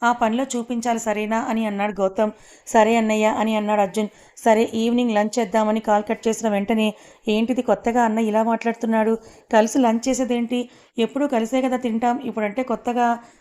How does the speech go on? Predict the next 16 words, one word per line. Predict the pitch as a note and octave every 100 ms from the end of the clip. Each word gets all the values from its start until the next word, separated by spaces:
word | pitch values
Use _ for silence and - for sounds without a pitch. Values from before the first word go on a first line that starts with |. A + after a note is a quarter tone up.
| -
అని | A3+ A#3
ఆలోచిస్తూ | G#3 G#3+ B3 B3 - A#3+
ఉన్నాడు | A3 G#3 G3+ A#3
అర్జున్. | - F3+ G3 A3+ - _ _ -
గౌతమ్ | G#3+ A3 A#3 A3+
చెప్పిన | A3+ A3+ A3
విధంగా | G#3+ A3 A3+ A3+
తన | G#3+ A3+
సెక్రటరీ | A3 G3 A#3+ A#3+ A#3+
వెంటనే | G#3+ G3 A#3 A3+ G#3+ - - _ G#3
గౌతమ్ | A#3+ B3+ C#4+ B3+ A#3+ -
శ్రేష్ఠని | - B3 C4 - C#4+
పెట్టిన | C4 A#3 A#3
ఇంటి | A3+ G#3 A#3
దగ్గరికి | A3 A3 A#3
వెళ్ళాడు. | G#3+ G3+ G#3+ G#3